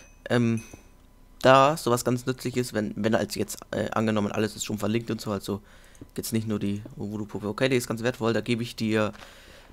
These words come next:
was weiß ich, äh, Eisen für oder sowas, halt irgendwas dann als Gegenleistung. Das kann man dann selber bestimmen, was man will, da wird es wahrscheinlich auch später mal einen Markt geben, wo dann eben, ja, jeder so seinen eigenen Standard und dann so Kisten aufstellen kann.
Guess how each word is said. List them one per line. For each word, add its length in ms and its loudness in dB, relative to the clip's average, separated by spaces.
was 140 -4
weiß 160 -2
ich, 500 -8
äh, 260 -2
Eisen 300 4
für 200 -2
oder 120 -2
sowas, 320 -6
halt 120 -2
irgendwas 380 2
dann 200 -2
als 340 2
Gegenleistung. 600 0
Das 140 -4
kann 80 0
man 80 4
dann 80 0
selber 200 2
bestimmen, 360 -2
was 120 -8
man 140 -2
will, 120 2
da 100 2
wird 80 -8
es 60 -8
wahrscheinlich 360 -4
auch 80 -8
später 240 -6
mal 140 0
einen 100 -2
Markt 280 2
geben, 320 2
wo 220 4
dann 160 8
eben, 520 0
ja, 140 2
jeder 220 0
so 120 -10
seinen 240 -6
eigenen 220 -2
Standard 320 0
und 80 -2
dann 100 -2
so 80 -8
Kisten 300 -8
aufstellen 320 -4
kann. 220 -2